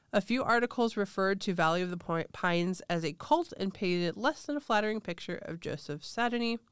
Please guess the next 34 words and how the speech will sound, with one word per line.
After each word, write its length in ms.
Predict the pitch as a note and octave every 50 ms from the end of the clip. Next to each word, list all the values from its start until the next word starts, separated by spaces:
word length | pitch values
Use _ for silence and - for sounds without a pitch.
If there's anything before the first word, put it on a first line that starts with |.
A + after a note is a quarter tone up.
| - - - - - - - - _ _ _ _ -
Um, 560 | - G#3 G3+ G3 F#3 F3+ E3+ E3 E3 F3 F3 - _ _ _ _ _ _ _ _ _ _ _ -
and 160 | - F#3 F3+
then 200 | F#3 F3+ F3+ F3+ - -
it, 220 | G3 G3 F3 - _ -
it's, 380 | - F#3+ F#3 F3 E3 - - - -
his 160 | D#3 F#3 F3+
name 180 | F#3+ A3+ A#3 A#3+
is 120 | A#3 A3+
mentioned 320 | - G#3+ A3 G#3+ - A3+ G#3+
in 80 | G3
connection 420 | G3 - G3 F#3 F3+ - - F#3 F3
with 160 | D#3+ D#3+ -
Mouth 200 | F3 D#3+ D#3 D3+
Cemetery 300 | - F#3 E3+ E3 G3 D#3+
because 280 | D#3+ D#3 - - D#3 -
he 60 | - D3+
lived 260 | C#3+ D3+ D3 - -
close 500 | - - - - D4 C#4+ D4+ D4 C#4 -
there, 460 | - F#3+ F3 D#3+ D#3 D3+ D3+ D#3 F3 - _ - - - - - - - -
and 120 | G3+ F#3+
he 60 | F#3+
was 140 | F#3 F3+ E3+
considered 440 | - G3 F3+ E3+ F#3+ F3 E3 E3 D#3
just 180 | - D#3+ - -
a 80 | - E3
really 320 | D#3 D#3+ D#3+ D#3 D3+ D#3 D3+
unusual 600 | - D#3 D3+ D3+ D3 D3 D3 D3+ D3 C#3+ C#3 -
person. 720 | - - - - D#3+ D3+ C#3+ - - A#2 B2+ - - C#3 - _ _ _ _ _ _ _ _ _ _ _ _ _ _ _ _ _ _ _ _ _ _ _ _ _ _ -
There's 160 | - F#3+ -
not 180 | B3+ C4 B3+ G3
really 340 | A3 B3 B3+ C4 C4 B3+ B3+
a 40 |
connection. 640 | B3 - - C4 C4+ C4+ - - C#4+ C#4+ C4+ C4+ C#4 -
<laughs> 220 | - - - -